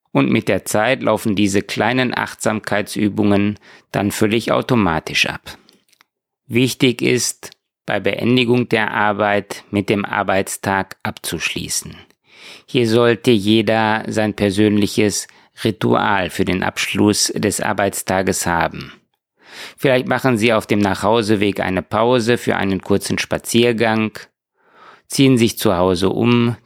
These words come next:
trinken einen Tee, duschen, gehen dann mit dem Hund raus.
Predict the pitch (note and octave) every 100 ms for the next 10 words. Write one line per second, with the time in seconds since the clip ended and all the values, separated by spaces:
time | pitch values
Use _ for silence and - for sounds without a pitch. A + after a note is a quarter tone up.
0 | - - A2 G#2 G2 F2+ F2+ - G#2 A2
1 | A#2 A#2+ - _ _ _ _ - B2 B2+
2 | - A#2+ A#2+ A#2 - _ _ _ _ _
3 | _ G#2+ G2+ G2 G2 F#2+ F2+ E2+ B2 A#2+
4 | A2+ A2+ A2 A2 - -